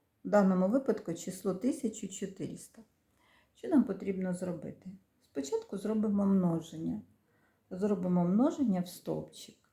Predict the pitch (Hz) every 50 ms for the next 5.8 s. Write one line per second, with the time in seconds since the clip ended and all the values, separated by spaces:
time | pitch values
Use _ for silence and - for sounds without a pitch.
0 | _ - - 185 214 208 208 175 170 - - 156 156 170 180 214 220 - - 247
1 | 240 254 254 254 247 - - 233 - - - 233 220 220 254 294 294 254 247 190
2 | 170 160 156 156 - - 180 185 - - - - - - - - 311 370 403 349
3 | - - 254 240 233 240 247 240 - 214 220 - 208 196 202 190 190 - 185 165
4 | 156 170 214 254 277 262 190 180 160 151 170 - - 165 170 170 170 175 170 170
5 | - - - 403 403 - - - 202 185 180 170 170 196 226 247